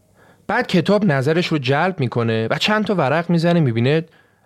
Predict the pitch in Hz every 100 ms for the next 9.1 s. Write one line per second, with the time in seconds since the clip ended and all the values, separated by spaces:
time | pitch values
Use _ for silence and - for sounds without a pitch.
0 | _ 127 123 151 151 - 190 185 175 117
1 | 101 147 151 139 123 120 123 160 139 127
2 | 117 160 185 117 - _ _ _ _ _
3 | - - - 269 240 214 226 240 190 233
4 | 185 151 135 180 - 190 160 120 127 -
5 | - - 190 - 226 254 240 202 202 185
6 | 180 135 131 139 117 - 139 147 113 117
7 | 107 104 107 _ _ _ _ 180 185 220
8 | 233 226 160 190 135 156 139 110 - -
9 | -